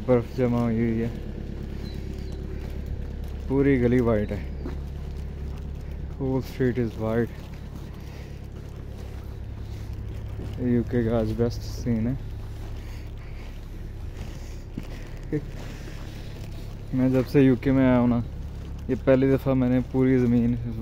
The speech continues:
white देखी है। देखिए, गाड़ियों पे भी हर जगह।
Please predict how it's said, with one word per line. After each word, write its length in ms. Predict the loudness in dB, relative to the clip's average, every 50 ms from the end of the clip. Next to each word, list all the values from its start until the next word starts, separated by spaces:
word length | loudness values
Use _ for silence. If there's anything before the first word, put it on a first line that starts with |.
| 0
white 280 | 0 2 2 0 0 0
देखी 300 | -2 -2 -2 -4 -4 -4
है। 260 | -4 -4 -8 -10 -12 -12 -12 -12 -12 -12 -12 -12 -12 -12 -12 -12 -12 -12 -12 -12 -12 -12 -12 -12 -12 -12 -12
देखिए, 300 | -8 -2 0 2 2 2
गाड़ियों 500 | 4 4 6 6 8 8 8 6 6 6
पे 140 | 6 4 4
भी 160 | 4 4 2 2 0 -6 -12 -14 -14 -14 -14 -14 -12 -12 -12 -12 -12 -12 -12 -10 -12 -4 0
हर 140 | 0 0 2
जगह। 340 | 4 4 4 4 4 2 2